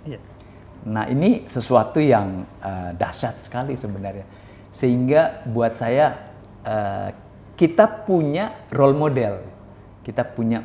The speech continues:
Speaker 2: oh, tokoh yang sebenarnya dari segi kesantunan budi luhurnya,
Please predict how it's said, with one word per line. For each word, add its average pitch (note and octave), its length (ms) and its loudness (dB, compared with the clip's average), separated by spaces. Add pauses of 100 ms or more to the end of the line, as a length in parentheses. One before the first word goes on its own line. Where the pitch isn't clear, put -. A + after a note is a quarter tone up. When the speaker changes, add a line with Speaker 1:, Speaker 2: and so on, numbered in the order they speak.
Speaker 2:
oh, B2+ 160 -2
tokoh - 480 0
yang A2+ 220 0
sebenarnya A2 580 -2
dari A2 240 0
segi G#2 480 -6 (400)
kesantunan A#2 880 0
budi A#2+ 320 0
luhurnya, A#2 960 -2